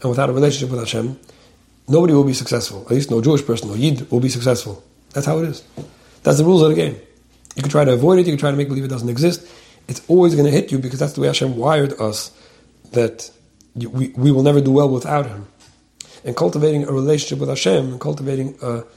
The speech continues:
a relationship with serving Hashem, finding the places where we could strengthen and what we are capable of doing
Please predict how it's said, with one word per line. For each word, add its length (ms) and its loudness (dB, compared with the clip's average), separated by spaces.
a 40 0
relationship 440 0
with 100 -6
serving 380 4
Hashem, 500 -4
finding 300 -2
the 80 -4
places 320 -4
where 120 -4
we 140 -4
could 180 -6
strengthen 600 -2
and 100 4
what 120 4
we 120 0
are 160 2
capable 360 -2
of 60 -4
doing 320 -4